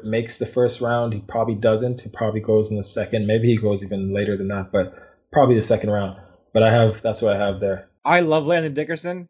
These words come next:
Speaker 2: He is amazing. If it wasn't for the knee injuries that he's had,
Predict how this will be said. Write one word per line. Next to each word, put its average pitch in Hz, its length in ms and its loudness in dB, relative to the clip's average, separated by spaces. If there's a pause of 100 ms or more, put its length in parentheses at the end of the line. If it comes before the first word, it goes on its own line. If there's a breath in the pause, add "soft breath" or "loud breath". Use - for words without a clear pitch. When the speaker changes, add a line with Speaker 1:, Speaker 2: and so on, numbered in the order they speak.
(160)
Speaker 2:
He 143 160 -4
is 127 100 -2
amazing. 143 560 -6 (300)
If 143 80 -8
it 160 100 -4
wasn't 185 320 2
for 180 80 -2
the 156 80 -2
knee 143 220 -2
injuries 160 420 0
that 165 80 0
he's 165 140 0
had, 170 320 0